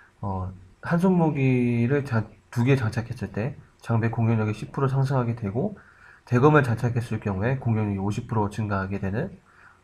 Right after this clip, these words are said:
어, 양손무기 계열 이제 보상이라고 보시면 될 것 같습니다.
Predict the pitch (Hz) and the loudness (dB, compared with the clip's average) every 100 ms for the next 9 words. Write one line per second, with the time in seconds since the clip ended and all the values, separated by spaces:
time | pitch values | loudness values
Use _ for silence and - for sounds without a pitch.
0 | _ - 104 98 98 98 95 _ _ _ | _ -8 -6 -6 -8 -12 -18 _ _ _
1 | _ _ _ _ _ _ 120 107 123 147 | _ _ _ _ _ _ -4 2 4 4
2 | 175 143 113 95 95 - - - _ _ | 4 4 2 -2 -8 -16 -20 -20 _ _
3 | _ _ _ _ - 113 110 107 104 104 | _ _ _ _ 0 2 4 2 0 0
4 | 104 104 101 _ _ _ _ _ - _ | -2 -4 -8 _ _ _ _ _ -20 _
5 | _ 113 104 101 101 - _ _ _ _ | _ -6 -2 -2 -6 -14 _ _ _ _
6 | - 127 135 120 104 107 113 107 98 95 | -2 4 6 6 2 0 -2 -4 -4 -6
7 | 92 92 - - | -8 -12 -14 -18